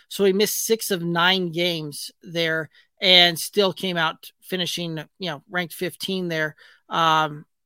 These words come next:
so he's a guy that, that is an absolute difference maker and can be a positional,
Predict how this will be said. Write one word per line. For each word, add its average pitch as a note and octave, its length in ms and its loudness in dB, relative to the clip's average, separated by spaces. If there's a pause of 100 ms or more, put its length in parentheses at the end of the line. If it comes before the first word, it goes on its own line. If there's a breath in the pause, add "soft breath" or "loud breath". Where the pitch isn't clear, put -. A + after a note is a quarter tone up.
(440)
so F#3 380 2
he's G#3+ 260 -4
a A3+ 60 0
guy F#3+ 360 6
that, F3+ 200 0 (120)
that F#3 100 -2
is D#3 120 -6
an F3+ 60 -2
absolute F3+ 400 0
difference F3+ 380 -4
maker F3 220 -4
and E3+ 280 -4
can F#3 220 -6
be E3+ 160 -2
a E3 60 -2
positional, E3 640 -6